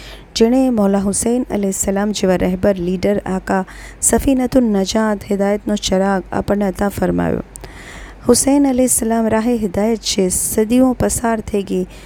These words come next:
પણ ગમે હુસૈનનો પૈગામાથી દુનિયા આજ પણ ફૈઝ હાસિલ કરે છે. રબ્બુલ ઇઝ્ઝત માટે આ તારીફો મખસૂસ છે કે જેણે અહેલ બૈત અલૈહિમુસ્સલામ, અહેલ બૈત તાહિરીનને જમીન પર આ હુજ્જતે ખુદા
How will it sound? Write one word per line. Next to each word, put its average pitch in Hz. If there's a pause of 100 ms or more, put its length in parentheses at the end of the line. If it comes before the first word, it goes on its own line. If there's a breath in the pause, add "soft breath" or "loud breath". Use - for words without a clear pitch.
(160 loud breath)
પણ 202
ગમે 208
હુસૈનનો 220
પૈગામાથી 202
દુનિયા 190
આજ 220
પણ 226
ફૈઝ 180
હાસિલ 190
કરે -
છે. - (680 loud breath)
રબ્બુલ 254
ઇઝ્ઝત 277 (100)
માટે 240 (180)
આ 226
તારીફો 220
મખસૂસ 233
છે 202
કે 202
જેણે 208
અહેલ 202
બૈત 208
અલૈહિમુસ્સલામ, 202 (600 loud breath)
અહેલ 247
બૈત 240
તાહિરીનને 233
જમીન 226
પર 226
આ 214
હુજ્જતે 214
ખુદા 202